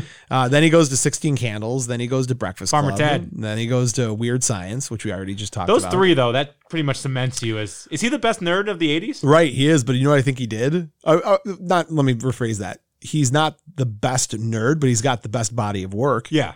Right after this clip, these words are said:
Speaker 1: for, for being a nerd in the eighties.
Speaker 2: Is anyone close?
Speaker 1: No, not with that many roles playing
Speaker 2: No,
Speaker 1: that
Speaker 2: in a
Speaker 1: many
Speaker 2: row,
Speaker 1: nerds,
Speaker 2: too.
Speaker 1: no.
Speaker 2: Yeah.
Speaker 1: Um, but his last movie in the eighties, I think, was him saying, "I don't wanna be a nerd anymore." It was Johnny Be Good. <laughs>
Speaker 2: I've never seen that.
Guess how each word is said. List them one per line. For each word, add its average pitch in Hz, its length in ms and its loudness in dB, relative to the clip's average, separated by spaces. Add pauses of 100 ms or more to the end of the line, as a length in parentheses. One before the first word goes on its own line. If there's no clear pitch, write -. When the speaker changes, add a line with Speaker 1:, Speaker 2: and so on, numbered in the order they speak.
(120)
Speaker 1:
for, 101 320 -4
for 110 120 -10
being 101 180 -4
a - 40 -6
nerd 98 180 -4
in 92 60 -6
the 90 100 -8 (100)
eighties. 95 320 -6
Speaker 2:
Is - 60 -8
anyone 185 180 0
close? 120 420 -8 (300)
Speaker 1:
No, 101 140 -6 (220)
not 123 200 -2
with 120 80 -8
that 113 160 -4
many 101 180 -6
roles 104 320 -6
playing 131 280 -2
Speaker 2:
No, 98 40 -4
Speaker 1:
that 95 120 -4
Speaker 2:
in 175 60 0
a 160 60 2
Speaker 1:
many 139 80 2
Speaker 2:
row, 131 220 2
Speaker 1:
nerds, 107 120 -4
Speaker 2:
too. 113 80 0
Speaker 1:
no. 110 280 -10
Speaker 2:
Yeah. 127 320 -2
Speaker 1:
Um, 107 140 -6
but 139 380 2 (340)
his 127 360 2
last 143 340 2
movie 123 240 2
in 110 60 -2
the 104 60 -4
eighties, 107 400 -4
I 120 100 -4
think, 139 180 0
was 123 140 0
him 123 380 0
saying, 113 280 0
"I 107 80 -2
don't 113 100 -4
wanna 117 120 -4
be 110 100 -2
a 107 60 -2
nerd 110 160 -2
anymore." 143 320 0
It 170 80 2
was 117 140 0
Johnny 127 320 4
Be 117 120 -2
Good. 120 420 2
<laughs> - 340 -16
Speaker 2:
I've 165 80 0
never 277 140 2
seen 240 160 0
that. 107 160 -2